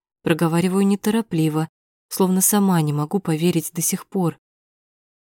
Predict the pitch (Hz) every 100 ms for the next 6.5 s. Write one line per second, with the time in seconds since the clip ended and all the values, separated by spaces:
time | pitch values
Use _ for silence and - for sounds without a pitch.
0 | - 180 196 214 240 233 208 190 - 226
1 | - 196 175 214 214 208 - 214 - 160
2 | 160 175 190 180 190 220 208 202 156 151
3 | 170 160 160 156 165 - 214 - 156 185
4 | - 208 208 247 233 180 175 180 - 185
5 | 202 - 170 160 156 165 160 - 202 170
6 | - 175 170 160 147